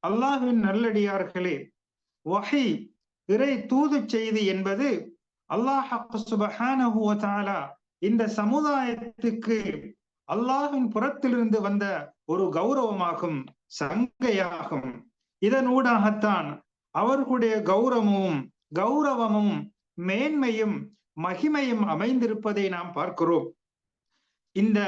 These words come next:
யுக முடிவு நாள் வரும் வரை ஏனைய சமுதாயத்தினர்களை விட ஒரு உயர்ந்த சமூகமாக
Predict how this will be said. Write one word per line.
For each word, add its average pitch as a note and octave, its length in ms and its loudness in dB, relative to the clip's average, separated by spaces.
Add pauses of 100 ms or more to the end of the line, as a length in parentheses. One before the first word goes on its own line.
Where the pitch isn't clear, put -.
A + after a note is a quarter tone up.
(120)
யுக G3 240 0
முடிவு B3+ 340 0
நாள் A3+ 220 -2
வரும் G#3 260 -2
வரை F#3+ 260 0 (680)
ஏனைய C4 520 2 (400)
சமுதாயத்தினர்களை A3 1300 0
விட G#3 180 0 (420)
ஒரு G3 240 0
உயர்ந்த C4+ 540 0
சமூகமாக A3 840 0